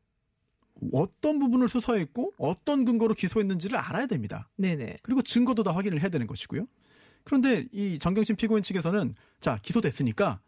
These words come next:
Speaker 1: 다 주세요. 제가
Speaker 2: 음.
Speaker 1: 이제 정상적인 절차를 거쳐서 다 확-, 열람하고 등사, 복사한
Speaker 2: 네네.
Speaker 1: 다음에 방어하겠습니다. 자, 기다리세요."라고 했는데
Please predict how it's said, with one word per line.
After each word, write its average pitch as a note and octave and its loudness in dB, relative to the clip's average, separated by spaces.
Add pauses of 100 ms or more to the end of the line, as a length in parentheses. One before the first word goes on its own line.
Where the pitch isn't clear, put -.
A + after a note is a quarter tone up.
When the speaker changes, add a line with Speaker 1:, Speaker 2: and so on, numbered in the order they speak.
(280)
Speaker 1:
다 D3 -2
주세요. A2+ -6 (340)
제가 C3+ 0
Speaker 2:
음. D#3+ -6
Speaker 1:
이제 E3+ 0 (260)
정상적인 D#3+ 0
절차를 C3+ -2
거쳐서 A#2+ -2 (320)
다 G#2+ -8
확-, E3+ -2
열람하고 C3+ 0
등사, C#3 -2
복사한 C#3+ 0
Speaker 2:
네네. C3 -2
Speaker 1:
다음에 B2+ 0 (220)
방어하겠습니다. B2+ -2
자, F#2 -6
기다리세요."라고 A#2+ -2
했는데 E3+ 0